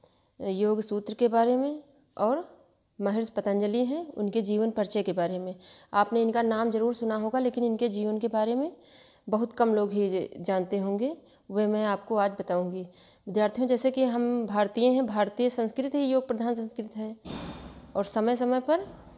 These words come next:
अ, यहाँ पर योग की अनेक विधाएं हैं, अनेक पद्धतियाँ और अनेक शाखाएं प्रचलित रही हैं। विद्यार्थियों, इतना ही नहीं, वरन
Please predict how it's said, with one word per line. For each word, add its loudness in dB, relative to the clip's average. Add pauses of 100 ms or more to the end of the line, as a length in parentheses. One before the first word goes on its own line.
(380)
अ, 0 (280)
यहाँ 2
पर 2 (560)
योग 4
की 0
अनेक 6
विधाएं 2
हैं, 0 (180)
अनेक -2
पद्धतियाँ -4
और 2
अनेक -4
शाखाएं -4
प्रचलित -4
रही -6
हैं। -14 (680)
विद्यार्थियों, 2 (580)
इतना 4
ही 8
नहीं, 4
वरन 4